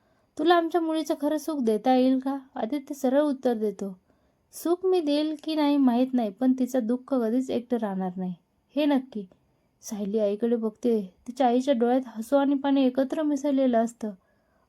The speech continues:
असं काही कोणी बोलत नव्हतं आजपर्यंत आमच्या सायलीसाठी. त्या रात्री सायली आदित्यच्या खांद्यावर डोकं ठेवते. "हे सगळं स्वप्नासारखं वाटतं." आदित्य हसतो. "स्वप्न नाही गं, हे आपलं खरंखुरं प्रेम आहे.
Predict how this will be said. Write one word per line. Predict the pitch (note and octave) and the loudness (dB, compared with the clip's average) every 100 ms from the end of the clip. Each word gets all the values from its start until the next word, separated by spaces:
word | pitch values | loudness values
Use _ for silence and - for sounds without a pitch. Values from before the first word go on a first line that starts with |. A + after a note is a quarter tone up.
| - | -4
असं | C#4 E4+ | -2 2
काही | F4 E4+ | 2 2
कोणी | E4+ E4 | 0 0
बोलत | C4+ B3 C4 C4+ | 2 2 2 2
नव्हतं | C#4+ C#4 D4 | 2 4 2
आजपर्यंत | C4+ C4 A3+ G#3+ G#3 G3 | 2 0 -4 -4 -4 -6
आमच्या | G3+ G#3 C4 | -6 -4 -2
सायलीसाठी. | B3+ G3+ G#3 A3+ A3+ - G3 - _ _ _ _ _ | 0 -2 -2 -2 -4 -6 -12 -14 _ _ _ _ _
त्या | A3+ G#3+ | -2 -2
रात्री | G3+ G3+ A#3 A#3+ | -2 -4 -4 -2
सायली | A#3+ G#3+ A3+ | 0 2 2
आदित्यच्या | A#3+ B3 C4+ E4+ E4 D#4 | 2 2 0 -2 -2 -2
खांद्यावर | C#4 C4 C#4+ | 4 4 4
डोकं | A#3 A3 A3 | 2 0 0
ठेवते. | C4 B3 G#3+ G#3 F#3 - _ _ _ _ _ | -2 0 -2 -4 -12 -14 _ _ _ _ _
"हे | D4+ | -2
सगळं | D#4+ F4 E4+ F4 | 2 2 4 2
स्वप्नासारखं | D4 B3+ B3+ D4 D#4 D4 C#4+ | 2 0 2 2 0 -2 0
वाटतं." | A#3 F#3+ F#3 G3+ | 0 -2 -6 -6
आदित्य | F#3+ A#3 A#3 | -6 -8 -6
हसतो. | A3 G#3+ - - A3 | -6 -8 -8 -8 -6
"स्वप्न | - A3+ B3+ | -4 0 2
नाही | C4+ B3+ B3+ | 4 4 2
गं, | G#3+ G#3 F#3+ _ _ _ _ - | -2 -4 -10 _ _ _ _ 0
हे | |
आपलं | C#4+ C#4 D#4 D4 | 2 2 0 2
खरंखुरं | C4+ D4+ E4+ E4+ | 2 2 2 2
प्रेम | C#4 C4 B3+ | 2 2 2
आहे. | G#3+ G3+ | 0 -4